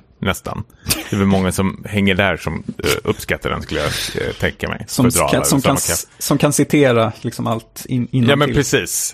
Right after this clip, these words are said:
Speaker 1: Eh, och, och dansa till de här chipmusiken samtidigt. När de har quotat klart det. Nej, men jag, jag är inte ett, ett, ett dugg sugen på det här spelet. Men det här vart ju så här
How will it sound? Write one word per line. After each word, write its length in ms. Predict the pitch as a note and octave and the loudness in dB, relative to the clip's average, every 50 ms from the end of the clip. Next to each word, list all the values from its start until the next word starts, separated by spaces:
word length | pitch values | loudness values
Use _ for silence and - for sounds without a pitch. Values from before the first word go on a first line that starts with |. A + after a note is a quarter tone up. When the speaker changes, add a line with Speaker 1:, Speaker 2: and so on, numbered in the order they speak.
| - - | -4 0
Speaker 1:
Eh, 260 | G2+ G2 G2 F#2+ F#2+ | 2 4 4 4 4
och, 360 | F#2+ - G2+ A2 G2+ - - F#2+ | 4 4 4 4 4 4 2 0
och 100 | F#2+ F2 | 0 2
dansa 280 | - G2+ G2 E2+ F2+ | 2 2 2 0 -2
till 120 | - - F#2+ | -2 -2 -2
de 100 | F2 F2 | -2 -2
här 120 | E2+ E2 | -4 -4
chipmusiken 880 | E2 - - - - - - G2 F#2+ - A#2 G#2+ G2+ - - G2 F2+ - | -2 -2 -4 -6 -4 -4 -2 -2 0 2 2 2 0 0 -2 -2 -2 -2
samtidigt. 540 | - - - - - - G1+ - - - - - _ _ - | -4 -8 -4 -2 -2 -2 -2 -4 -6 -10 -16 -18 _ _ -2
När 140 | B2+ A2+ G2+ | 0 2 2
de 120 | F#2 F#2 | 2 2
har 200 | F#2+ F#2 F2+ - - - - - - - - - - - - - _ _ _ _ _ _ - | 2 2 0 0 -2 -8 -16 -16 -18 -20 -20 -20 -20 -20 -20 -20 _ _ _ _ _ _ -6
quotat 400 | - - A2+ G2 - A2 G#2 - | -2 -2 -2 0 0 -2 0 2
klart 260 | - A2+ G#2 F#2 - | 2 2 2 0 0
det. 120 | - - - - - - - - | -4 -6 -6 -8 -8 -6 -2 0
Nej, 200 | C#3+ C3+ C#3+ D#3 - | 2 2 0 2 2
men 120 | E3+ E3 | 2 4
jag, 180 | E3 E3 F3 E3+ | 4 4 4 6
jag 120 | E3+ E3 E3+ | 4 4 4
är 40 | |
inte 220 | F3 D#3+ - F3 D#3+ D#3 D#3 D3+ C#3+ C#3 C#3 C3 B2+ - F2+ F2 | 2 2 4 4 6 6 6 4 2 -2 -6 -6 -6 -4 -2 -2
ett, 180 | B2 C#3 - | -2 -2 0
ett, 240 | G#2+ C3 C#3 - - | -2 -2 -2 0 0
ett 160 | C#3+ B2+ - | 0 2 4
dugg 280 | D3+ D#3 F#3 A#3+ A3 - | 4 4 4 2 -2 -4
sugen 400 | - - C3+ G#2 F#2 F2+ F2+ D#2+ | 0 0 2 2 2 0 -2 0
på 60 | - | 2
det 60 | F2+ F2 | 2 2
här 80 | E2 | 2
spelet. 500 | D#2+ - - C3+ C#3 D#3 D3 G#2+ F#2+ - | -2 -2 -2 0 0 2 2 0 0 0
Men 140 | G#2+ A2+ A2+ | 0 0 2
det 60 | G#2+ | 2
här 160 | G2+ A#2+ A#2+ | 0 0 0
vart 200 | B2+ C#3+ C3+ - | 2 0 0 0
ju 60 | C3 A2+ | -2 -2
så 120 | - A2 | 0 0
här 300 | G2 - - E2 F#2+ - | 0 0 -2 -4 -4 -2